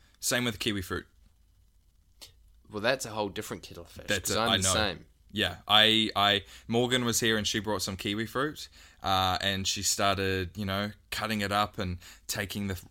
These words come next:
Speaker 1: rind off and all that kind of stuff. And I'm like, "Uh, no."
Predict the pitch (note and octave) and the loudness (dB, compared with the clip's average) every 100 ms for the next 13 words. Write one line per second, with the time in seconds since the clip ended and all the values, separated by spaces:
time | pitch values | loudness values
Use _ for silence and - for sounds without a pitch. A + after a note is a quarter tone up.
0 | - G2+ G2+ G2+ G2+ F#2 - F#2 F2+ F#2+ | -6 -2 0 0 -2 -4 -6 -6 -6 -6
1 | G2 G2+ F2+ - G2+ F#2 - G2+ - G2+ | -4 -4 -4 -4 -4 -2 0 0 -2 -4
2 | F#2 F2+ E2+ - - - - - E2 - | -4 -4 -6 -8 -20 -20 -18 -14 -14 -10
3 | G2+ F#2 C2 | -8 -6 -6